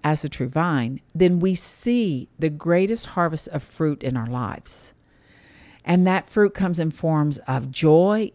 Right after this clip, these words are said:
in love, success, peace, in abundance. It comes in so many ways, in passion and purpose. And we know the supply chain for each of these things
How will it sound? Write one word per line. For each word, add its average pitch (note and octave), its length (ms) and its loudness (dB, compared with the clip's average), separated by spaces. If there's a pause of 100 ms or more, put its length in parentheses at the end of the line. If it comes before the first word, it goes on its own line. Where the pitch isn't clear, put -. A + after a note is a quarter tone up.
in B2 320 -4
love, G3+ 460 0
success, - 920 -4 (180)
peace, F#3+ 640 -2 (340)
in F#3 140 2
abundance. F3+ 920 2 (220)
It D#3+ 180 -10
comes B3+ 380 2
in F#3 100 2
so G#3 240 2
many G#3 160 4
ways, F#3+ 320 4
in D3 180 0
passion F#3+ 600 0
and D3 120 0
purpose. - 640 0 (440)
And G3 240 6
we A#3+ 220 8
know A3+ 680 4 (160)
the F#3+ 140 4
supply G3+ 600 -2
chain D#3+ 500 -2
for - 220 0
each A3+ 300 -2
of G#3+ 100 0
these F3 260 2
things F3+ 680 2